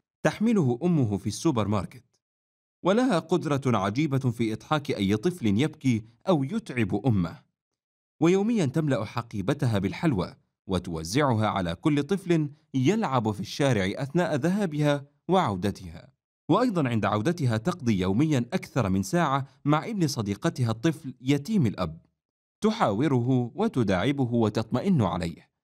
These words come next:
ثم تعطيه طلبه الذي طلبه منها بالأمس. لم يكن يشغلها الزواج والفستان الأبيض في حد ذاته، وإنما كانت تتمناه فقط من أجل إنجاب طفل يقول لها: "يا أمي"، وليس "عمتي" أو "خالتي".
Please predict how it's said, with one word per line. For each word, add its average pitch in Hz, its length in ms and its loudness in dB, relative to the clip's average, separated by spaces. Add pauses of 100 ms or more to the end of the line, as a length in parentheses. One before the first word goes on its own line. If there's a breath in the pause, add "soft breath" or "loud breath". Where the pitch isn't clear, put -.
(480)
ثم 190 160 4
تعطيه 180 440 -2
طلبه 147 500 0
الذي 131 280 0
طلبه 123 480 0
منها 135 280 2
بالأمس. - 640 -10 (540)
لم 170 160 6
يكن 240 240 0
يشغلها 113 460 0
الزواج 107 560 -2
والفستان 110 640 0
الأبيض 110 460 0
في - 140 -10
حد 95 240 -4
ذاته، 92 400 -2 (420)
وإنما 156 440 4
كانت 143 420 -2
تتمناه 110 500 2
فقط 143 460 -4 (320)
من 147 160 4
أجل 220 220 -2
إنجاب 139 440 2
طفل 139 420 2
يقول 127 480 2
لها: 143 200 0
"يا 95 280 0
أمي"، 95 360 0 (520)
وليس 214 340 2
"عمتي" 120 480 0
أو 87 160 -4
"خالتي". - 640 -4